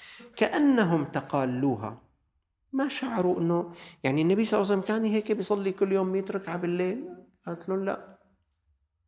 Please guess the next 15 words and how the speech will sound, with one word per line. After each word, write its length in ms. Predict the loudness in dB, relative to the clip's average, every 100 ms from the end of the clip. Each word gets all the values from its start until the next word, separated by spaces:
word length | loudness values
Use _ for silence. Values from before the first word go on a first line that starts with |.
| _ _
كان 240 | -2 0
النبي 320 | 2 0 0 0
صلى 220 | 0 0
الله 120 | 0
عليه 100 | 0
وسلم 320 | -2 -2 -2
يضل 260 | 0 -2 2
طول 180 | 2 2
الليل 340 | 0 -2 -2
قاعد 500 | 0 -2 -2 -8 -4
يذكر 380 | -4 -4 -4 -4
الله 220 | 0 0
تعالى، 460 | 0 -2 0 0 -2
يقرأ 280 | -4 -6
القرآن؟ 480 | -6 -6 -8 -6 -10